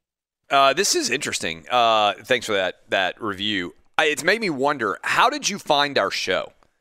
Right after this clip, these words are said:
You know, I've been telling you that I wanna use the hashtag Outkick more in twenty twenty-one so you guys can interact with each other during the course of the show.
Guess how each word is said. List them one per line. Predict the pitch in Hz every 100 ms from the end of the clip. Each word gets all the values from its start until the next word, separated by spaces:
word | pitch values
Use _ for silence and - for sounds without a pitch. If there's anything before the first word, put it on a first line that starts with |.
| _ _ _ _
You | 113
know, | 135
I've | 139
been | 143
telling | 170 202 196 165
you | 156
that | 139
I | 127
wanna | 131 139 131
use | 113 135 139 -
the | 110
hashtag | 117 120 - 117 110 95 -
Outkick | 104 127 - 131 -
more | 117 120 120 120
in | - 110
twenty | 92 - 120 107
twenty-one | - 113 110 104 95 101 107 117
so | 117 113
you | 98 104 110
guys | 110 107 104
can | 110
interact | 101 104 98 101 -
with | 110 117
each | 107 107
other | 104 107
during | 98 107 101
the | 95
course | - 110 -
of | 104
the | 92
show. | - 95 104 120